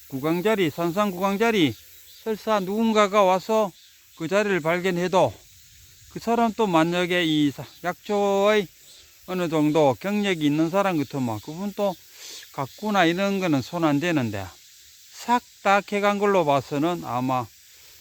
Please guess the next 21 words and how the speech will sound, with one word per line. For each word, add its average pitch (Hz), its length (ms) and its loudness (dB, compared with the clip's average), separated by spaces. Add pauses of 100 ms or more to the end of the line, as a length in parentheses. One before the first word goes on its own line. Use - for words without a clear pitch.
어느 175 200 -6
초보자가 170 640 -2
운 147 240 2
좋게 143 500 -4
그 143 120 -6
자리를 135 320 -4
발견했는 120 640 -4
것 95 100 -14
같아요. - 240 -20 (120)
그래서 151 360 -10 (800)
아이고, 131 540 -8
다 131 160 -8
캐가고, 123 580 -8 (1300)
어, 165 160 -2
그래도 180 340 -2
지금 170 220 -4
이렇게 170 380 -4
유튜브 202 340 -2
한다고 170 260 4
이렇게 147 220 2
앉아있는데 143 640 -2